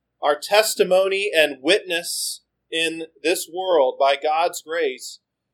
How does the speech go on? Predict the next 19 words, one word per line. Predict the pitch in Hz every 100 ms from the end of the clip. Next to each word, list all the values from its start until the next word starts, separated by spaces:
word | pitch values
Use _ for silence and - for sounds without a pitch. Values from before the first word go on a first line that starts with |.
| _
stands | - - 160 170 175 175
strong | - 175 170 156 151
even | 160 165
against | 156 160 160 - -
critics | 180 135 - - - _ _ _ _ _
who | 147 131
may | 143 156
try | - 139 135
to | 131
raise | 123 127 127 117
doubt | - 123 117 113 - - _ _ _ _ _ _
of | 120
our | 117 110
godly | 120 110 113 107
sincerity. | - 113 107 120 101 95 - _ _ _ _ _ _ _ _ _ _ _ _ _ _ _ _ _ _ _ _ _ _ _ _ _ _ _ _ _ _ _ _ _ _ _ _ _ _ _ _ _ _ _ _ -
Thirdly, | 190 190 160 147 135
do | 143
you | 139 139
desire | 139 127 143 151 165 165 160 160